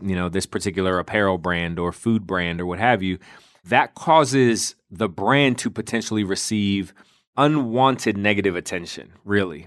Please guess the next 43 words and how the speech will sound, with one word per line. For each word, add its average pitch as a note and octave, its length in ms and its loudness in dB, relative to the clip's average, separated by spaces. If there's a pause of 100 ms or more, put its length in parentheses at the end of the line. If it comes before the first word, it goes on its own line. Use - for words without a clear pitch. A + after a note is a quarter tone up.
(120)
because G#2 440 2
you A#2 120 -2
can A#2 120 2
already C3 240 6
imagine A2+ 420 4
on G2 240 0
social A2 400 0
media F#2 460 0 (440)
the G#2 100 -2
comments B2 600 2
that G2+ 140 -4
would F#2 140 -10
follow G2+ 460 2
saying, F#2 560 -2 (400)
"You F#2+ 200 -6
should G2+ 180 -2
focus G#2 300 2
more G#2 240 2
on F#2+ 160 0
football, G#2 500 0
you G2 60 0
should G2 200 -6
focus F#2+ 240 0
more G#2 180 2
on G2+ 60 2
your F#2+ 100 0
sport A#2 460 2
as F#2 140 -2
opposed F#2+ 440 -2
to, G2 80 -2 (500)
you G2 80 0
know, G2 80 2
these F2+ 240 -2
deals," F#2+ 440 2
and F2 120 -4
things F#2 160 0
along F2 220 -2
those F2 220 -4
lines. E2+ 380 -14 (480)
And, D3+ 100 2
you F3+ 60 6
know, E3+ 260 4 (100)
eh, A2+ 200 -6